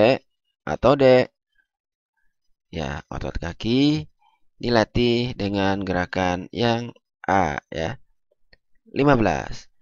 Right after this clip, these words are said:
Gerakan atau sikap sit up berguna untuk melatih kekuatan otot perut, kaki,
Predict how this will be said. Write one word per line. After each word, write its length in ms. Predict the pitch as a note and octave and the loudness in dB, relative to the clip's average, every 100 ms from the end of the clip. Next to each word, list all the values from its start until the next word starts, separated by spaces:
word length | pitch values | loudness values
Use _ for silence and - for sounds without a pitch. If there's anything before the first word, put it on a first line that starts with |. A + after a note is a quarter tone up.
| _ _ _ | _ _ _
Gerakan 480 | A#2+ A#2 - E3 D#3+ | 2 4 6 4 4
atau 240 | C3+ C3+ | 2 2
sikap 400 | C3 - A#2 - | 0 2 2 2
sit 240 | - D#3 - | -2 -2 0
up 240 | F#2 F#2+ - - _ | 0 2 0 -10 _
berguna 560 | C3+ C#3+ A#2 A#2+ A#2 - _ | 2 4 4 4 2 2 _
untuk 480 | _ F#2+ F#2 F#2+ F2 _ | _ -6 -2 0 -2 _
melatih 640 | G#2+ C3+ A2 - A2+ A2 | 2 6 4 4 0 0
kekuatan 560 | - B2 - A2 F#2+ G#2 | -4 -6 0 0 2 -2
otot 560 | C#2+ D#2+ G2 A2+ C#3+ - _ _ _ _ _ _ _ _ _ | -2 -2 6 8 8 4 _ _ _ _ _ _ _ _ _
perut, 640 | - - F2 G#2 A#2+ D3+ - _ _ _ _ _ _ _ _ _ _ _ _ - _ _ _ _ _ _ | -6 0 6 8 10 8 4 _ _ _ _ _ _ _ _ _ _ _ _ -20 _ _ _ _ _ _
kaki, 580 | - - G2 A2+ C#3+ | -4 -2 0 2 2